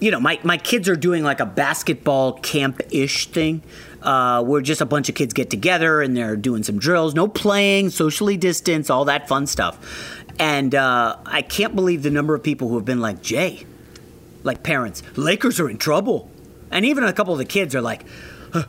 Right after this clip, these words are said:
LeBron better not lose." And people are panicking about Portland. So I went in this, uh, you know, Wednesday afternoon and I did this deep dive. Okay,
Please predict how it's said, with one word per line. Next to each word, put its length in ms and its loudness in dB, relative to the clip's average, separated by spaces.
LeBron 360 2
better 160 4
not 160 4
lose." 420 0
And 100 0
people 240 0
are 60 -2
panicking 420 -2
about 240 0
Portland. 340 0
So 300 0
I 80 2
went 240 0
in 100 -2
this, 220 -4
uh, 380 2
you 100 -2
know, 80 0
Wednesday 340 0
afternoon 520 -2
and 100 0
I 80 -2
did 160 -4
this 160 -4
deep 400 -6
dive. 400 -2
Okay, 240 -4